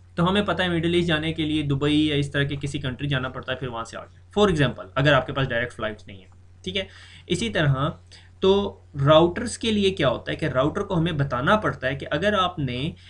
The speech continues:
टेन डॉट वन डॉट वन डॉट वन के network पे जाना है, तो आप ये पैकेट जो सा है टेन डॉट थ्री यानी कि router one के पास फेंक दें, और router वन जानता है इस information को।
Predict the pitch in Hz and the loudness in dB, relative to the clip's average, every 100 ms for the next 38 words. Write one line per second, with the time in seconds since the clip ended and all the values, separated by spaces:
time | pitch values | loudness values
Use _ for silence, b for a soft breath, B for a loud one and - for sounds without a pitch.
0 | B - - 170 202 196 180 175 175 160 | B -8 0 2 2 0 0 -2 -2 -2
1 | 156 156 151 139 143 160 139 127 156 151 | -2 -2 -4 -2 -2 -2 -4 -6 -8 -6
2 | 135 117 143 143 - 143 160 170 165 127 | -6 -4 -6 -6 -2 0 0 -2 -2 -4
3 | - 160 139 127 143 143 143 143 143 143 | -4 -4 -4 -2 -4 0 0 2 0 -2
4 | - 143 151 151 123 123 123 127 123 139 | -2 0 0 -4 -6 -6 -6 -4 -2 -2
5 | 123 139 170 180 170 139 117 151 135 127 | -4 -4 -4 -4 -4 -6 -4 -4 -4 -2
6 | 151 143 135 120 101 - 104 98 98 - | 0 0 0 -2 -8 -10 -10 -10 -14 -20
7 | 104 - - - - | -20 -20 -20 -20 -20